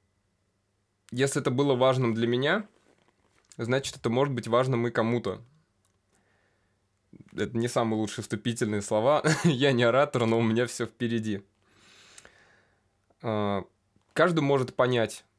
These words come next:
то, что я пытаюсь, и точнее не пытаюсь, то, что я расскажу по-своему, и на то мы и люди, чтобы принимать чужой опыт и выносить что-то для себя из слов другого человека.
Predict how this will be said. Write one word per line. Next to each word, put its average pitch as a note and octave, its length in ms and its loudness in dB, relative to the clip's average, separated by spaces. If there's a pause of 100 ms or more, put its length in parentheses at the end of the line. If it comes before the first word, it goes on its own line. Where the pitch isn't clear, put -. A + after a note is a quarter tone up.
(380)
то, G#2+ 100 -4
что A2 200 -8
я G#2 140 -2
пытаюсь, G2 720 -2 (1040)
и F#2 80 -18
точнее G#2 240 -2
не G2+ 100 0
пытаюсь, G2+ 380 0
то, G#2+ 100 -4
что G#2+ 160 -4
я G#2 60 0
расскажу G#2 360 -2
по-своему, C#3 720 -2
и F#2+ 480 -4
на - 140 -4
то D3+ 140 2
мы C3 140 2
и A#2 40 0
люди, C#3 200 -2
чтобы G#2 640 -4 (360)
принимать A2 540 0 (240)
чужой A2 300 -4
опыт G#2 360 -6
и D#2+ 460 -10 (1800)
выносить A#2+ 420 -2
что-то B2+ 280 -4
для A2+ 140 -4
себя G#2 420 -2 (440)
из - 340 -12 (720)
слов A#2 220 0
другого A2 360 0
человека. G2+ 540 -4